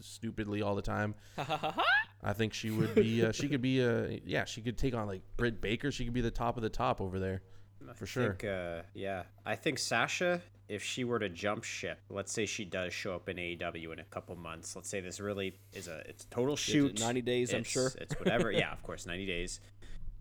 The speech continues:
Speaker 3: I think this could be one of the bigger gets for A E W because this is someone who is at the top of their game, was currently at the top of W W E. This isn't a C M Punk who was out of action for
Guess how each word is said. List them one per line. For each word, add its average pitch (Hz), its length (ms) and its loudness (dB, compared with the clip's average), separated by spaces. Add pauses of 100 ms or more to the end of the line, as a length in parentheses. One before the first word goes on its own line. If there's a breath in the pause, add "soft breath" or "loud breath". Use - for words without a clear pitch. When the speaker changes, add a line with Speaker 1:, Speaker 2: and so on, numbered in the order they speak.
Speaker 3:
I 113 160 6
think 135 220 0
this 123 180 2
could 117 100 0
be 110 100 2
one 101 200 2
of 90 40 -2
the 90 100 -4
bigger 98 640 0 (480)
gets - 580 -2 (300)
for - 220 -4
A 101 80 -4
E 92 140 -2
W 87 420 -6
because 95 300 -6
this 113 180 -4
is - 60 -2
someone 107 240 0
who 107 120 -2
is 92 140 -4 (100)
at 104 100 -8
the - 80 -12
top - 340 0
of 123 60 -4
their 117 100 2
game, 90 480 -2 (800)
was 101 140 -2
currently 117 500 0
at 98 100 0
the 104 60 -6
top 98 320 -2
of 101 80 -4
W 95 280 -2
W 92 240 -4
E. 95 40 -2
This 95 220 -4
isn't 107 260 -2
a - 60 -8
C 107 260 0
M 95 180 0
Punk 98 320 -2
who 104 100 -6
was 92 160 -4
out 92 180 2
of 87 100 -4
action 87 460 -2
for 85 280 -6